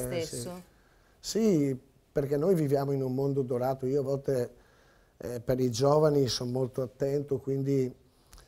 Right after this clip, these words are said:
Speaker 1: eh, però bisogna che troviamo gli spazi un po' per poter a volte fermarti e dire:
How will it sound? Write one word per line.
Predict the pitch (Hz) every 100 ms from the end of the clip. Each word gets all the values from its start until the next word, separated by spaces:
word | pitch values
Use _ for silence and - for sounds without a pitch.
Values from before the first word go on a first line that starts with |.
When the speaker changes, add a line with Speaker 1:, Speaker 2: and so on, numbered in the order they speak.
| _ _ _
Speaker 1:
eh, | - - 117 120 123 135 139
però | 175 202
bisogna | 151 160 170
che | 151
troviamo | 143 139 139 147 147
gli | 131 120
spazi | - 131 123 127
un | 117 -
po' | 135
per | 131 135
poter | - 147 175 180 170 -
a |
volte | 139 160 170 165
fermarti | 139 151 139 147 156 170 -
e | 156
dire: | 135 143 143 135 131